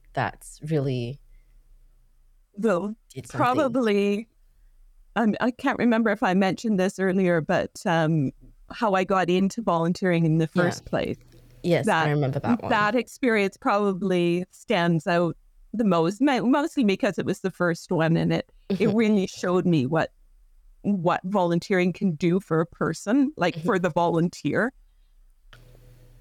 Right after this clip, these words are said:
Speaker 2: Other than that, oh, I've had so many experiences. Um, probably my happiest experience was actually when I was leading volunteers and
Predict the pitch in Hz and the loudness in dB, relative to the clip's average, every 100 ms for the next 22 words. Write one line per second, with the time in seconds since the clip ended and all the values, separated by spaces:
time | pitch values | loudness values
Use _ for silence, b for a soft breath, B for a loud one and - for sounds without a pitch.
0 | - 220 226 226 208 190 185 202 196 - | -6 -2 0 2 2 2 2 2 0 0
1 | 202 202 208 - 202 202 202 175 - _ | 0 0 -2 -2 0 0 0 -4 -14 _
2 | _ _ _ - 196 196 196 208 185 - | _ _ _ -2 0 2 4 4 2 -2
3 | - 185 175 180 156 - 185 175 - - | -4 0 2 0 -2 -2 -2 -2 -8 -6
4 | 190 175 180 165 - - _ - - 370 | -2 -2 -2 -4 -6 -10 _ -8 -2 0
5 | 359 392 320 285 226 202 185 190 - _ | 2 2 2 2 2 2 0 -2 -4 _
6 | _ - _ - 220 233 - 254 226 - | _ -20 _ -6 -2 -2 0 0 0 -2
7 | 214 - - 190 190 180 - - _ _ | -6 -6 -2 0 2 0 -4 -18 _ _
8 | _ - 240 220 - 208 - - 247 220 | _ -2 -2 -2 -2 -2 -2 -2 0 2
9 | 214 202 196 190 180 - - 208 208 214 | 2 2 2 0 -2 -10 -4 0 0 2
10 | 240 269 254 202 185 180 - 165 165 156 | 2 0 2 2 2 0 -2 -2 0 -2
11 | 208 _ - - 190 190 | -6 _ -20 -6 0 0